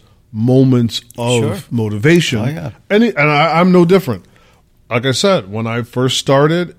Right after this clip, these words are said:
Speaker 1: and in the, after the first couple months and I started looking in the mirror and my pants started fitting differently and I started looking, yes, undoubtedly that played an enormous, uh, motivational role. And like, "All right, well, l-,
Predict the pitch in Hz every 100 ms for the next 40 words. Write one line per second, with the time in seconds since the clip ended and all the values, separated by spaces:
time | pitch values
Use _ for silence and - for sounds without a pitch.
0 | - 113 110 113 117 110 107 120 131 113
1 | - 131 - 139 131 123 135 160 123 110
2 | 107 - 123 120 127 139 123 120 113 120
3 | 135 156 139 117 110 - _ _ - 127
4 | 127 123 - 139 135 - 151 143 127 143
5 | 165 139 156 120 110 123 - 139 131 135
6 | 135 156 156 - _ _ _ _ - 160
7 | 185 110 - - 151 165 156 147 165 151
8 | 131 127 127 123 _ - 117 120 135 139
9 | 127 - 127 127 127 131 135 139 139 165
10 | 170 127 113 - - - - - 123 117
11 | 117 123 143 120 131 123 139 117 113 180
12 | 156 139 123 113 180 139 147 117 127